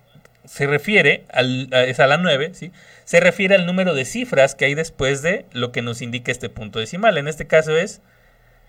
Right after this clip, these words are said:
este, seis punto ochenta y siete. Después de este punto, o sea, después del seis,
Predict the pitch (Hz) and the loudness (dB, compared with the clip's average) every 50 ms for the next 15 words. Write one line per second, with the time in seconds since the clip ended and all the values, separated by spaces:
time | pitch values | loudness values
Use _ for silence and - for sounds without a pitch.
0 | _ _ _ _ _ _ - 127 120 120 117 - - - 127 120 120 - 160 156 | _ _ _ _ _ _ -4 -4 -2 -2 -4 -6 -4 -4 -4 -2 0 2 2 0
1 | 151 - - 160 147 156 147 - 151 135 147 143 180 - 185 180 185 - 120 117 | 0 -2 -6 -6 -6 -6 -4 -4 -2 0 0 0 2 0 -2 -2 -2 -6 -10 -10
2 | - - 156 151 147 165 160 - 160 - - - 175 180 156 143 - - 139 170 | -6 -6 -4 -4 -4 -6 -6 -6 -8 -8 -8 -6 -6 -6 -6 -6 -6 -4 -4 -4
3 | - - 113 - 127 117 117 117 - 143 139 139 156 156 151 147 - - 202 151 | -6 -6 -4 -2 -2 -2 -2 -4 -6 -6 -4 -2 -2 -2 -2 -2 0 2 2 2
4 | 143 165 214 - - - | 0 -2 -8 -14 -16 -18